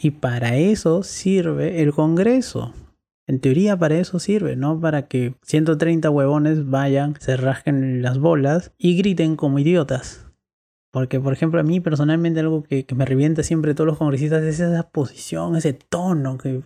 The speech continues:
que utilizan, ¿no? A la hora de hablar. O sea, ¿pa' qué finges, brother? Sé tú mismo, habla como te da la gana, habla como hablas siempre, pero defiende tus ideas bien, ¿no? No digas tontería y media. Para eso sirven los plenos,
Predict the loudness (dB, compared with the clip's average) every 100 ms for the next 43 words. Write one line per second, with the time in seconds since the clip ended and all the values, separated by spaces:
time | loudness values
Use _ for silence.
0 | -6 -4 -2 0 2 2 0 0 -2 -2
1 | -2 0 0 0 0 -2 -2 -2 -2 -2
2 | -4 -6 -4 -2 -4 -6 -6 -6 -2 0
3 | 2 2 -2 -6 -4 0 0 2 0 0
4 | 0 2 2 2 2 0 0 2 2 2
5 | -2 0 0 2 2 2 0 0 0 0
6 | 0 0 -2 -4 -2 0 2 2 2 0
7 | 0 0 0 -2 -4 -4 -6 -4 -4 2
8 | 2 2 0 0 0 0 0 0 0 0
9 | -2 -2 -2 -2 -2 -2 0 -2 -2 -2
10 | 0 0 0 0 0 0 -2 -6 -8 -2
11 | 2 2 2 0 0 0 -2 -2 -2 -2
12 | -4 -8 -16